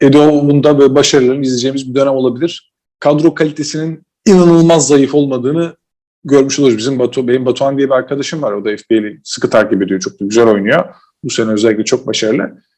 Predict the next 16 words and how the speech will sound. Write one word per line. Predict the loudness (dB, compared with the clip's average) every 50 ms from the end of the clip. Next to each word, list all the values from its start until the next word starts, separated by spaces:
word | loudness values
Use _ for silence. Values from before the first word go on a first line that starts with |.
| _ _ _ -6
Biz | -2 -2
onunla | 0 0 0 0
mesela | -2 -2 -2 0 0 2
Newcastle | 2 0 0 0 -2 -2 0 -2 -2
Soton | -2 -2 -4 -4 -4 -4
arasında | -4 -4 -4 -4 -6 -4 -6 -6 -6
birkaç | -6 -8 -6 -6 -4
hafta | -6 -6 -6 -8 -8
önce | -8 -8
maç | -6 -6 -6 -4 -4 -4
oynandığında | -4 -4 -4 -8 -8 -8 -12 -10 -8 -6
şöyle | -4 -4 -4 -2
bir |
tartışma | 0 0 0 0 -2 -4 -2 -2
yapmıştık. | -2 -2 -4 -10 -14 -12
Yani | -12 -12 -10